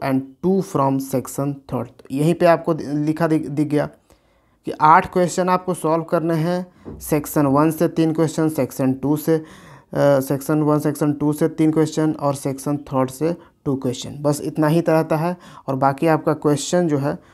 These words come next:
वो इस तरह से, अ, रहेगा। जैसे सेक्शन वन है, सेक्शन वन में वन, टू, थ्री, फ़ोर, जब अब ये फ़ोर क्वेश्चन आपका दे, दे दिया गया है।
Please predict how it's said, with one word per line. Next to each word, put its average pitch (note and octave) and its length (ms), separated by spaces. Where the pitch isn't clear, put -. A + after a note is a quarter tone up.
वो D3 160
इस C#3+ 160
तरह D3 140
से, D3 220
अ, - 120
रहेगा। C#3+ 380
जैसे C#3+ 200
सेक्शन C#3+ 440
वन C#3 200
है, - 180
सेक्शन C#3 240
वन D3 160
में D3+ 280
वन, C#3+ 460
टू, D3+ 560
थ्री, D#3 460
फ़ोर, D3+ 500
जब C#3 140
अब C#3 120
ये D#3+ 160
फ़ोर D#3+ 360
क्वेश्चन D#3+ 340
आपका D#3+ 200
दे, D3+ 180
दे D3+ 180
दिया D#3 220
गया D#3 160
है। E3 120